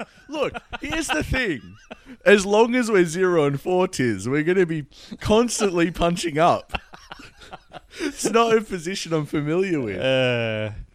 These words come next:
Speaker 2: and then there was that media frenzy about Ruggles going down. And I felt sorry for Gibson 'cause it was a beautiful hip and shoulder. It's just that Ruggles' head got in the way.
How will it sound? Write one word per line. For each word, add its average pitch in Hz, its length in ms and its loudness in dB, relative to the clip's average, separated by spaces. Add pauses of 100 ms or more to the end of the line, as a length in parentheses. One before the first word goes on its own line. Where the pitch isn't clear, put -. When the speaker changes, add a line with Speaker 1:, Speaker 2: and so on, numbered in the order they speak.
(420)
Speaker 2:
and 208 220 -4
then 208 120 -6
there 185 100 -6
was 135 140 -6
that 110 180 -6
media 131 400 -4
frenzy 123 560 -8
about 107 320 -10
Ruggles 120 500 -8
going 117 400 -8
down. 117 500 -8 (480)
And 135 140 -8
I 214 80 -10
felt - 300 -14
sorry 104 160 -8
for 110 160 -14
Gibson 107 420 -14
'cause 113 220 -14
it 131 100 -14
was 147 140 -14
a 156 40 -14
beautiful 208 1000 -12
hip 123 200 -12
and 98 120 -12
shoulder. 123 360 -8 (120)
It's - 100 -20
just - 160 -16
that - 120 -16
Ruggles' 117 400 -8
head 165 240 -10
got 107 160 -6
in 101 100 -10
the 104 80 -8
way. 127 380 -12